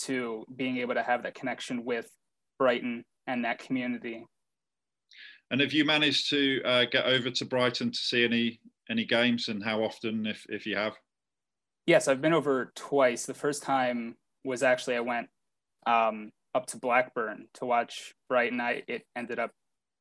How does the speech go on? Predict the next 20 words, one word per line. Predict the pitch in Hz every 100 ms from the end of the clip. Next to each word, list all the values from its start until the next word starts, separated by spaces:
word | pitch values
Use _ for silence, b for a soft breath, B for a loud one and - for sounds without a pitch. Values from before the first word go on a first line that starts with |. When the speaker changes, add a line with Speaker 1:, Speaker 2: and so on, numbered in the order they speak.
| _ -
Speaker 1:
happening | 120 117 120 120
that, | 120 - -
that | 120
I | 120
went | 120
up | 117
to | -
Bla-, | 127 120 _ -
Blackburn | 135 123 127 120
instead | - 120
of | 113
going | 123 120
to | 123
the | 120
Amex | 120 117 113 -
first | 113 -
time, | 120 113 110 -
but | 120 117 - _ _ _ -
went | 127 -
there, | 127 123 123